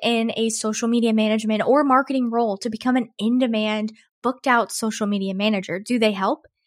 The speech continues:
Heck yes. Are they required? Not if you're willing to educate yourself on social media. If you have previous experience in customer service,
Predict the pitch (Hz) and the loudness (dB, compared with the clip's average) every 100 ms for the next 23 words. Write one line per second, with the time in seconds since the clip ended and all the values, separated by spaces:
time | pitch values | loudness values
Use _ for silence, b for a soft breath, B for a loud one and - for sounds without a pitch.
0 | _ - - 277 180 - - 254 262 269 | _ -14 -2 0 0 -6 -8 -2 0 0
1 | 269 254 247 269 269 B B B 254 262 | 0 -2 -2 -2 -4 B B B 0 2
2 | 349 415 427 359 254 247 247 233 - - | 0 0 0 0 0 0 -2 -4 -10 -4
3 | 226 233 269 294 294 311 311 226 220 220 | -2 0 -2 -2 -2 -2 -2 -2 -2 -4
4 | _ 220 226 226 233 - - 202 - 208 | _ -2 0 0 -4 -8 -6 -6 -4 -2
5 | 214 202 - - - _ B B B 277 | 0 0 -2 -10 -14 _ B B B 0
6 | 359 440 453 - _ - 302 311 320 311 | 0 2 -2 -4 _ -6 -2 0 0 -4
7 | - 262 262 254 254 247 226 214 220 220 | -6 -4 0 2 0 0 -2 -2 -2 -4
8 | - 226 220 202 185 220 - | 0 -2 0 -2 -4 -8 -10